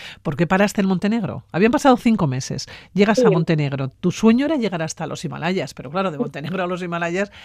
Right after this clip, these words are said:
Speaker 2: <laughs>
Speaker 1: son muchos kilómetros, son miles de kilómetros.
Speaker 2: Sí, sí, sí, son miles. Sí, am, mi sueño era llegar hasta ahí, ah, pero al final una cosa era mi sueño, la otra era la necesidad por la que hacía el viaje,
Speaker 1: Ujú.
Speaker 2: ¿no?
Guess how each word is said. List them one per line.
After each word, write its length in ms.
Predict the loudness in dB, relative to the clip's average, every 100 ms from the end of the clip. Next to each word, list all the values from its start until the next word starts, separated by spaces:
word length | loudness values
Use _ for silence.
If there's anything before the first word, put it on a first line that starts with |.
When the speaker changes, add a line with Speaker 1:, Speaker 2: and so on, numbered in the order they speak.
| 0
Speaker 2:
<laughs> 680 | 2 2 0 -2 -8 -10 -12
Speaker 1:
son 280 | -2 2 2
muchos 540 | 2 2 2 0 -2 _
kilómetros, 580 | -4 0 0 -4 -8 -6
son 160 | -4 -2
miles 280 | 0 -2 -2
de 100 | -8
kilómetros. 760 | -8 -10 -12 -16 -18 -20 _ _ _ _ _ -2
Speaker 2:
Sí, 520 | 0 2 2 2 0 -2
sí, 160 | -6 -2
sí, 180 | -4 0
son 160 | 0 0
miles. 300 | 2 0 0
Sí, 300 | -2 0 0 -2
am, 800 | 0 2 2 0 -4 -4 -4 -4 -6 _ _ _ _ _ -8
mi 140 | -6
sueño 260 | 0 0 4
era 100 | 4
llegar 240 | 6 4
hasta 240 | 0 -2
ahí, 320 | 0 0 0 -4 -6
ah, 760 | -4 -2 -2 0 0 -2 -4 -8 _
pero 520 | 0 2 2 2 -4 -10 _ _ _ _ _ _ _ -2
al 140 | 0
final 340 | 0 0 2
una 200 | 2 0
cosa 220 | -2 -4 -2
era 100 | -2
mi 120 | -2
sueño, 360 | -2 0 0
la 180 | 2 2
otra 280 | 2 2 2
era 460 | 4 4 2 0 -4
la 180 | 0 0
necesidad 560 | 0 -4 -4 0 0 0
por 160 | -4 -2
la 120 | -2
que 200 | 0 -2
hacía 380 | -4 -8 -2 -2
el 80 |
viaje, 360 | 2 0 -2 -6
Speaker 1:
Ujú. 60 | -6
Speaker 2:
¿no? 180 | -6